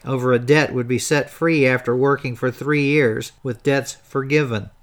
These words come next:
The language of Sumerian ceased to be spoken on a day-to-day basis amongst the masses, and instead became what Latin is for us today, a language of religion and scholarship, written but very rarely spoken.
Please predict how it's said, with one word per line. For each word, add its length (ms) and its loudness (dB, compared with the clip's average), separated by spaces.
The 140 0
language 460 2
of 140 2
Sumerian 800 0
ceased 420 -2
to 80 -4
be 160 -2
spoken 480 0
on 160 -2
a 60 -2
day-to-day 540 2
basis 540 0
amongst 380 -6
the 80 -4
masses, 560 -4
and 120 -4
instead 400 0
became 380 -2
what 220 -2
Latin 460 -2
is 280 -2
for 200 -4
us 240 0
today, 420 2
a 80 0
language 440 -4
of 180 -2
religion 480 -2
and 100 -6
scholarship, 800 -2
written 440 0
but 160 0
very 460 2
rarely 480 4
spoken. 540 -2